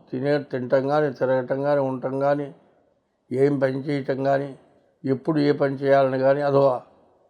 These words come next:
విధానం పెట్టుకొని ఉండేటట్టయితే రోగ నిరోధక శక్తి మెడిసిన్ అంటారు.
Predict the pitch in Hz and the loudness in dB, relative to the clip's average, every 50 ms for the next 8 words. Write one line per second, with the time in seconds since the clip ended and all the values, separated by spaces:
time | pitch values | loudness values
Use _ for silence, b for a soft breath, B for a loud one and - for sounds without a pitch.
0 | _ _ _ _ _ _ - 127 123 127 156 170 185 190 190 175 165 160 151 160 | _ _ _ _ _ _ -8 -6 2 8 10 12 12 12 10 8 6 0 0 0
1 | 156 151 151 147 143 139 143 151 156 147 - 139 127 - - 143 143 139 - 170 | 0 2 2 2 2 -2 0 0 0 0 0 -4 -6 -2 0 0 0 2 6 6
2 | 156 135 113 120 120 - _ _ _ _ _ _ _ _ _ _ _ _ _ _ | 8 8 6 4 -4 -10 _ _ _ _ _ _ _ _ _ _ _ _ _ _
3 | _ _ - 143 139 147 156 160 151 165 170 175 170 151 143 151 147 147 139 135 | _ _ -6 0 4 6 6 6 8 6 4 4 2 0 2 4 4 4 4 4
4 | 147 147 127 123 139 127 - - 143 135 139 147 160 165 156 156 - 170 160 151 | 2 2 2 -2 -4 -6 -4 -4 -4 -2 2 2 2 2 0 0 0 0 0 0
5 | 135 - 131 123 120 117 - _ | -4 -4 -6 -6 -6 -8 -12 _